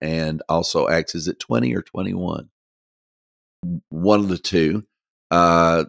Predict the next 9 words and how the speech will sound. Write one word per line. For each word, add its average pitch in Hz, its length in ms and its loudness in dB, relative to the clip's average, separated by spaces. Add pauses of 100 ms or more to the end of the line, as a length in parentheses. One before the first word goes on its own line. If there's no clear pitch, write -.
that 85 340 2
they 92 240 4
bring 90 380 2
Paul 85 440 4
in 90 360 0
about, 87 520 0 (220)
uh, 78 400 -2 (100)
it's, 92 220 0 (200)
uh, 80 220 -2